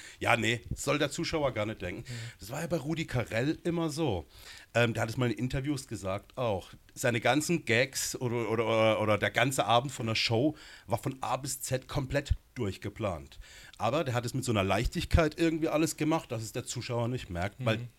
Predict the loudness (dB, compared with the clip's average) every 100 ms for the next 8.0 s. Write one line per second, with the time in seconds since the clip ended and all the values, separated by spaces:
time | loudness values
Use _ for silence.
0 | 0 0 2 2 0 -2 -4 -4 -6 -6
1 | -4 -2 0 0 -2 -16 -20 -12 -2 2
2 | 2 0 -2 -2 -2 -2 0 4 4 2
3 | 0 2 0 -2 -2 -4 -4 -6 -12 -14
4 | -8 -6 -2 -2 -2 -2 -2 0 0 0
5 | -2 -2 -4 -6 -6 -6 -8 -14 -10 -4
6 | -4 -4 -4 -2 0 -2 -2 -4 -4 -4
7 | -2 -4 -4 -4 -4 -4 -6 -6 -10 -12